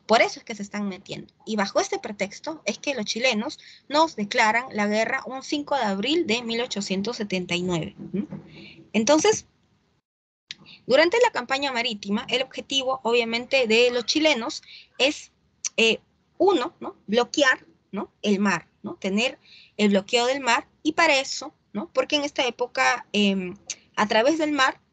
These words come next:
es que los barcos viajan, ¿no? Es la vía de transporte más rápido en el siglo diecinueve. Entonces, en esta época, desde un inicio, nosotros ya, desde el combate de Iquique,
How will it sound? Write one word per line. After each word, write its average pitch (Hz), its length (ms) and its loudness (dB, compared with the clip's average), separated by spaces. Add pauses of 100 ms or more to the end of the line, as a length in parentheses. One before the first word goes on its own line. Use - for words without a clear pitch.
(180)
es 214 120 -10
que 254 140 -2
los 220 140 0
barcos 220 340 -4
viajan, 226 500 0
¿no? 247 220 -8
Es 277 160 -6
la 233 220 0
vía 247 300 0
de 226 100 -2
transporte 226 500 -6
más 208 160 -2
rápido 214 340 -2
en 180 80 -8
el - 60 -10
siglo 196 220 -8
diecinueve. 175 580 -8 (720)
Entonces, 320 520 0
en 294 140 2
esta 403 300 2
época, 330 380 0
desde 262 200 -2
un 320 80 4
inicio, 311 540 0
nosotros 262 460 0
ya, 226 360 2 (280)
desde 277 240 4
el 294 60 -2
combate 247 500 2
de 240 80 4
Iquique, 247 560 -6